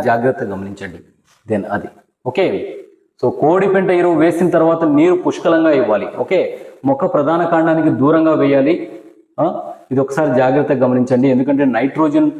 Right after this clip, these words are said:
అనేది హై కాన్సంట్రేషన్లో ఉంటుంది కాబట్టి, ఆ, వైట్ రూట్ సిస్టమ్ బర్న్ కాకుండా ఉంటుంది. నేను ఇక్కడ చూడండి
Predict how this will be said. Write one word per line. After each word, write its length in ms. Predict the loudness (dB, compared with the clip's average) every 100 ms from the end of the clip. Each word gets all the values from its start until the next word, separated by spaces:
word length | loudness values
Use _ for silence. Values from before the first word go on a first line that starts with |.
| -12 -14 -4
అనేది 260 | 0 2 2
హై 200 | 2 0
కాన్సంట్రేషన్లో 720 | 0 0 0 0 0 0 2
ఉంటుంది 340 | 2 0 0 2
కాబట్టి, 640 | 2 2 0 -2 -4 -16 -20 _ -6
ఆ, 60 | -2 0 0 -2 -6 -16 -12 -2
వైట్ 280 | 0 2 0
రూట్ 180 | 0
సిస్టమ్ 480 | 0 -2 0 -2 0
బర్న్ 280 | 0 2 2 2
కాకుండా 360 | 0 0 0
ఉంటుంది. 420 | 0 -2 -6 -10 -14 _ _ _ _ -20 _ _ _ _ -4
నేను 100 | -2
ఇక్కడ 160 | 0 -2
చూడండి 200 | -2